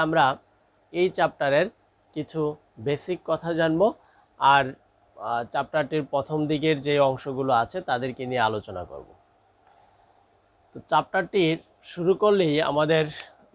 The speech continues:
যেই টপিকসটা আসে সেটা হচ্ছে পদার্থের পরিবর্তন। আসলে পরিবর্তনটা কি? পরিবর্তন হচ্ছে যে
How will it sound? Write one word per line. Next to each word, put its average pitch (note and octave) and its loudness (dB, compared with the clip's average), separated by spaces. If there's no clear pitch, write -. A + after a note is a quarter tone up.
যেই C#3+ 4
টপিকসটা D3+ -2
আসে C#3 -6
সেটা C#3+ -6
হচ্ছে D3+ -6
পদার্থের D#3+ 2
পরিবর্তন। G#2 -6
আসলে G3 -2
পরিবর্তনটা A3 0
কি? C3+ -10
পরিবর্তন G3 2
হচ্ছে F#3 -6
যে A3+ 2